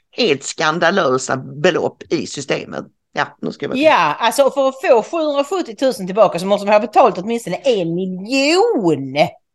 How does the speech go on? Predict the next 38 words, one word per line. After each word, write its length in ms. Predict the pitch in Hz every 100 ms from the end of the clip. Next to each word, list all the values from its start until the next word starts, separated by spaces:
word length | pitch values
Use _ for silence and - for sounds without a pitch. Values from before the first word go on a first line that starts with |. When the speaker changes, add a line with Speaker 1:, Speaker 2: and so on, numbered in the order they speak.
| _ -
Speaker 2:
Kanske 220 | - 262 -
Speaker 1:
Mm. 260 | 359 381 330
Speaker 2:
ännu 280 | 175 185 349 427 349
mer. 340 | 135 170 170 - -
Och 100 | -
så 100 | 370 320
att, 100 | 320 - _ _
men 280 | 277 349 311
hon 580 | - 427 247 165 165 185
låtsas 760 | 311 466 - - 180 170 - -
som 160 | 214
att 180 | 196 190
det 60 | 233
här 420 | 254 320 294 -
är 120 | 214 220
någon 240 | 285 214
som 160 | 208 185
har 140 | 170
kunnat 220 | 196 180 165 - _
roffa 760 | 160 180 240 359 480 - - - 392 494
åt 160 | 190 -
sig 200 | 139 131
på 140 | - 131
något 200 | 113 117
vis. 340 | 117 170 - - -
Och 180 | - 330
jämför 680 | 254 311 359 403 - 240 190 196
det 120 | 262
då 160 | 254 185
med, 380 | 185 175 170 180
eh, 280 | 170 147
med 300 | 185 175 165 175
att 180 | 175 - 156 165 -
folk 260 | 233 -
köar 300 | - 240 214
utanför 180 | 190 185 226
hjälporganisationer. 600 | 359 247 185 175 175 160 - -
Men 320 | 262 339 415